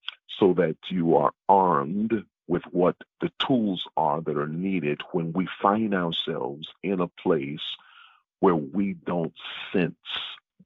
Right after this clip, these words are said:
God. And let me just tell you this on the front end. Um, just like the first century Christians, twenty-first century Christians, um, find themselves in the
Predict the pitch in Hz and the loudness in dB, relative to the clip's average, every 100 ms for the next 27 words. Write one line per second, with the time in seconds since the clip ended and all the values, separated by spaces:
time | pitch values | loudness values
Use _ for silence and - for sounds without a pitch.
0 | - - - - - - - - _ _ | 0 2 4 0 -4 -8 -12 -12 _ _
1 | _ _ _ _ - - 107 104 113 107 | _ _ _ _ -6 2 6 6 6 2
2 | 98 - 101 85 85 82 85 78 - 135 | -2 -2 -2 -2 -2 -2 -4 -6 -2 -2
3 | 127 - - 92 107 - - - - - | -2 -4 -6 -6 -8 -14 -20 -20 -12 0
4 | 87 78 76 - - - _ _ _ _ | 2 2 0 -6 -8 -10 _ _ _ _
5 | _ _ _ - 120 - - 98 98 92 | _ _ _ 6 6 6 0 2 2 0
6 | - 78 78 - - 78 82 78 - - | -6 -8 -10 -14 0 2 2 -2 -8 -14
7 | - - 113 - 101 95 - 123 - - | -8 -4 -4 -4 -6 -6 -2 -2 -2 -4
8 | 57 50 - - - - - - - - | -10 -12 -16 -20 -20 -20 -20 -20 -20 -20
9 | - _ _ _ _ - - 135 131 - | -20 _ _ _ _ -4 2 2 2 2
10 | 98 95 95 90 82 80 82 80 - 80 | 2 2 -2 -6 -8 -8 -6 -8 -10 -14
11 | 85 _ - 80 76 - - 90 80 80 | -16 _ -10 -8 -8 -6 0 2 2 -2
12 | 78 - 87 76 76 76 73 - 82 78 | -4 -4 0 0 0 -2 -6 -6 -4 -4